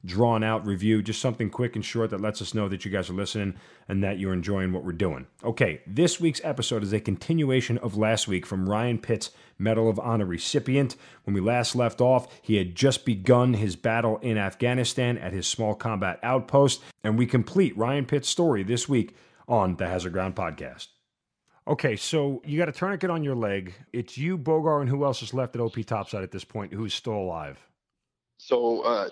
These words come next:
Speaker 2: there were nine of us originally. At this point, there's Bogar,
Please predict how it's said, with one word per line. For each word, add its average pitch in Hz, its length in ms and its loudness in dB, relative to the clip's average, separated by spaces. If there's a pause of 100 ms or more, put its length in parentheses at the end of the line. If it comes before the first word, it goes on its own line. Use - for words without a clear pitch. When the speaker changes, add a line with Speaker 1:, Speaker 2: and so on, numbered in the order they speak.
Speaker 2:
there 120 120 4
were 120 120 2
nine 120 220 2
of 123 100 2
us 123 180 -2
originally. 120 440 -4
At 107 120 -6
this 113 160 -8
point, 110 380 -8
there's 95 240 -2
Bogar, 123 680 -2